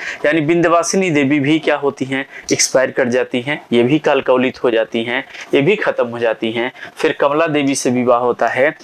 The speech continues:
ये भी ख़त्म हो जाती हैं। अंततः भाभी के दबाव में, के कारण ये शादी करना नहीं चाहते थे, लेकिन चूंकि, अ, भाभी का दबाव था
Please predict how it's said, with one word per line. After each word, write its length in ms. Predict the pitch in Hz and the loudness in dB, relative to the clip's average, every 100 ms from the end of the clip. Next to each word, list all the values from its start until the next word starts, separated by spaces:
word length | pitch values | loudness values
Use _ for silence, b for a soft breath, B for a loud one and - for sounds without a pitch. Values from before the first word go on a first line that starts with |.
| - - | -8 -2
ये 100 | 143 | 0
भी 140 | 156 | 0
ख़त्म 320 | 208 165 156 127 | 0 -2 -2 -4
हो 140 | 127 | -2
जाती 320 | 117 113 113 | -2 -2 -4
हैं। 220 | 120 151 B B B 165 | -2 -4 B B B 0
अंततः 640 | 220 220 196 123 117 147 B B - | 0 0 0 0 0 -2 B B -2
भाभी 460 | 123 151 180 202 247 | 2 4 4 2 2
के 160 | 233 | 2
दबाव 460 | 165 127 123 117 110 | 4 4 4 2 0
में, 280 | 143 151 147 _ - | -2 -4 -8 _ 0
के 120 | 135 | 0
कारण 420 | - 139 175 139 - B B - | 4 2 4 2 -4 B B -2
ये 60 | |
शादी 320 | 127 135 127 123 | 2 2 2 0
करना 340 | 143 127 156 | 0 0 0
नहीं 200 | 160 147 | 0 -2
चाहते 380 | 127 113 - 110 139 | 0 -2 -2 -2 0
थे, 160 | 165 B B - | 0 B B 2
लेकिन 340 | 151 180 220 | 4 4 2
चूंकि, 380 | 196 208 214 220 | 4 2 4 0
अ, 720 | 220 - - 160 160 160 120 | 0 -8 -4 0 2 2 2
भाभी 400 | 139 131 151 196 | 2 2 4 4
का 340 | 208 202 196 180 | 4 2 0 -2
दबाव 440 | 127 123 127 160 180 | 0 4 6 6 4
था 340 | 147 147 | 2 0